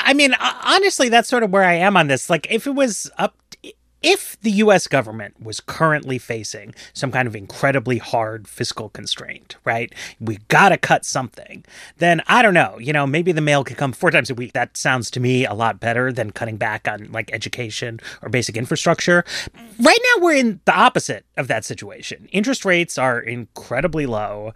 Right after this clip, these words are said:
Um, we have super high unemployment.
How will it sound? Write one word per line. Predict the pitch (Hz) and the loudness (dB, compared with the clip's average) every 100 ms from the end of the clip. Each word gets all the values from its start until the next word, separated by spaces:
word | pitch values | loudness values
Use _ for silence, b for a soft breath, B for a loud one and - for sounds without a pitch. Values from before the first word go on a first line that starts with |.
| B B _ | B B _
Um, | 139 120 101 104 - _ _ - - - | 0 0 -2 -14 -20 _ _ -16 -4 4
we | 151 | 6
have | 131 | 6
super | - 165 190 | 2 2 2
high | 151 160 139 | 4 4 4
unemployment. | 123 120 - 110 104 104 104 - | 0 -4 -8 -8 -8 -14 -14 -16